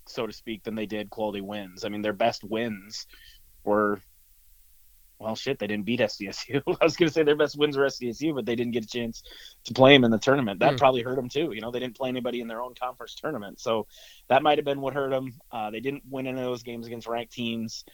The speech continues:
Speaker 1: I thought maybe, I mean, this is their third year in a row being in the tournament. I thought maybe that would give 'em a little bit of a boost. And I don't know, maybe it did. Maybe, maybe they could have been a twelve or a thirteen. I don't know.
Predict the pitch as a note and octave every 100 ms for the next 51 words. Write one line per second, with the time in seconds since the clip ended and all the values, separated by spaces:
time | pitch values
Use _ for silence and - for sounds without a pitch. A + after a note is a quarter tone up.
0 | - - - - D3 D3+ C#3+ C#3+ C3 C#3+
1 | D#3 C3+ C3 - A2 B2 G#2+ D3+ C#3+ C#3
2 | B2+ A#2+ B2+ B2+ B2 A2+ B2 B2+ - C3
3 | B2 A#2+ A#2 _ - A#2+ A#2 B2 A#2+ A#2
4 | A2+ A2 A2 G#2+ _ - _ _ _ -
5 | B2 B2 A#2 A#2 A2+ A2+ G#2+ A2+ A2+ C#3
6 | C#3+ G#3+ D3+ D3+ D3+ D3 C3+ C#3+ G2 A2+
7 | A#2+ A#2+ A#2 B2 B2 B2 C3 C3+ C3 -
8 | A2 C3 C3+ G#2+ C#3 D3 D3 B2+ G#2 B2
9 | F#2